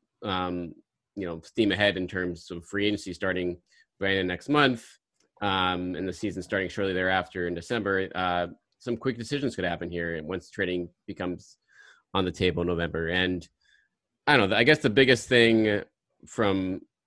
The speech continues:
that podcast is that, you know, the, these, not, not that any of these scenarios were too far-fetched in the beginning of, but,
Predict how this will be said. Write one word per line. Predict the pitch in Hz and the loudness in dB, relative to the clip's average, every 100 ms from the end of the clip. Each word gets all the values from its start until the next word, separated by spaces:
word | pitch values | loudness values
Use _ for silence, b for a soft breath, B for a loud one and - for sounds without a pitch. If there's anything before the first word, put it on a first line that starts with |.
| _ _ | _ _
that | 110 104 95 | -4 0 0
podcast | 127 135 127 101 92 87 - - - - | 2 4 4 4 2 0 -6 -20 -18 -6
is | 98 92 85 | 0 0 0
that, | 87 90 90 87 82 - _ _ _ _ _ _ | 2 4 4 4 2 -4 _ _ _ _ _ _
you | - 95 | -8 -6
know, | 82 82 _ - | -4 -8 _ -2
the, | 87 85 80 - _ _ _ _ _ | 0 2 -2 -8 _ _ _ _ _
these, | - 107 98 92 - | 0 2 2 -2 -10
not, | - 127 123 - - | -4 2 2 0 -8
not | 117 131 | -2 2
that | 123 | 4
any | 107 113 | 6 6
of | |
these | 95 95 85 - | 4 2 0 -8
scenarios | - 117 107 98 95 90 | -4 2 4 6 4 0
were | |
too | 90 - - | -8 -8 -8
far-fetched | 110 95 87 98 - | -4 -2 0 -2 -2
in | |
the | 90 | -6
beginning | 82 101 120 | 0 0 0
of, | 120 | -2
but, | 98 87 85 | 0 0 0